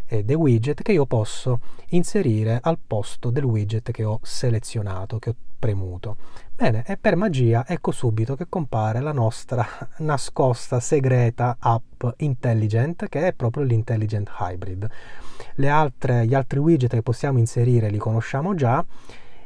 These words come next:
e sono presenti anche come app, e questo è un po' il trucchetto che sta dietro Intelligent Hybrid, che a differenza di tutte le altre, gli altri widget, eh, che sono presenti anche come app,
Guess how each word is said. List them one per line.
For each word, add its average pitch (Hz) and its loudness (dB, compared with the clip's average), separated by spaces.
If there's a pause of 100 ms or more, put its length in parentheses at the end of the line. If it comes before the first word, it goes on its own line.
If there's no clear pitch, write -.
(100)
e 113 2
sono 110 2
presenti 120 2
anche 113 0
come 123 2
app, - 0 (720)
e 208 6
questo - 2
è 127 6
un 120 4
po' 127 4
il 117 4
trucchetto 123 0
che 117 0
sta - -2
dietro 117 2
Intelligent 110 0
Hybrid, 101 -4
che 147 -2
a 151 0
differenza 196 -2
di 120 4
tutte 147 -2
le 123 2
altre, 131 -2 (160)
gli 120 -2
altri 147 -2
widget, 120 0 (580)
eh, 135 0
che 113 -2
sono 160 0
presenti 123 0
anche 127 -2
come 123 0
app, - -2